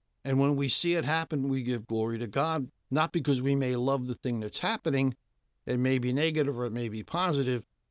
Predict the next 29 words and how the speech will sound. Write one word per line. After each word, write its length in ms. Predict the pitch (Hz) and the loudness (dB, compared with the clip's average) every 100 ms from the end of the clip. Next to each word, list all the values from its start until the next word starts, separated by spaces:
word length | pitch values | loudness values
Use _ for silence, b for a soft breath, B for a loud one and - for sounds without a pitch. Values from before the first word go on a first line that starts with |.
| _ _ _ | _ _ _
but 160 | 131 120 | -2 -2
it's 180 | 120 - | 0 0
still 440 | - 147 123 98 - _ - | 2 2 2 0 -6 _ -8
our 200 | 117 107 | -4 -2
God 340 | 127 123 117 | 2 2 2
is 140 | 95 107 | 0 -2
in 120 | 101 | -2
control. 460 | 107 - 123 110 | -4 -4 -2 -2
He 140 | 90 95 | -2 -6
sees 520 | - - 117 113 - | -6 -4 -4 -4 -6
and 100 | 107 | -8
he 80 | 107 | -6
knows 440 | 107 107 98 90 - | -4 -4 -4 -6 -8
he's 220 | 98 - | -8 -8
in 140 | 90 | -10
charge. 580 | - 104 98 85 85 - 151 | -10 -8 -6 -8 -10 -12 -4
And 160 | 135 | 0
there 80 | 139 | 2
are 60 | 131 | 4
signs 580 | - 156 180 208 175 | 4 2 2 2 2
to 220 | - 170 123 | 0 -2 2
us 300 | 120 - - | 2 2 0
to 100 | 120 | 0
say, 300 | - 131 143 | 0 2 2
"Look, 420 | 160 202 - - _ _ _ _ - | 0 -2 -6 -18 _ _ _ _ -6
get 200 | 151 170 | -4 2
moving." 440 | 175 190 120 85 - _ _ _ _ _ 139 | 2 2 0 -4 -10 _ _ _ _ _ -8
It's 240 | 147 - | -2 -2
not 340 | 151 185 190 | 0 0 -2